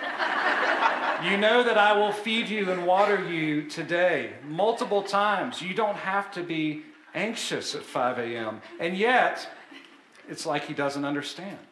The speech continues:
what I'm saying to him. He won't trust me, even though I've proven my trustworthiness and my care time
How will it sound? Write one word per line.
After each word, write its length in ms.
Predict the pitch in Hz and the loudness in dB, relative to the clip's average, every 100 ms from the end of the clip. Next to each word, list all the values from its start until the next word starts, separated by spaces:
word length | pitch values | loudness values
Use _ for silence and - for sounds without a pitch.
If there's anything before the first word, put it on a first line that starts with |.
| - - | -20 -10
what 100 | 123 | -6
I'm 100 | 127 | -6
saying 360 | 131 170 101 | -6 -8 -10
to 120 | 90 90 | -10 -12
him. 180 | 76 - - - - - - - | -12 -14 -18 -18 -18 -18 -16 -4
He 140 | 151 | -2
won't 300 | 165 180 202 | 2 2 0
trust 420 | - 190 180 - | 0 0 0 -2
me, 380 | 170 151 143 147 | -2 0 0 -2
even 300 | 147 143 143 | -2 -2 0
though 120 | 135 127 | 0 2
I've 240 | 123 - | 0 -4
proven 440 | - 160 165 170 | -6 -4 -4 -2
my 140 | 151 139 | -2 -4
trustworthiness 1200 | - 123 120 - 113 110 107 107 104 98 - - - - - | -4 -4 -4 -4 -6 -6 -8 -8 -8 -8 -12 -14 -20 -20 -12
and 160 | 107 110 | -8 -4
my 160 | 113 | -4
care 480 | 113 - 104 101 95 | -6 -8 -6 -4 -4
time 720 | 95 - 113 113 113 113 113 | -8 -8 -4 -2 -4 -4 -6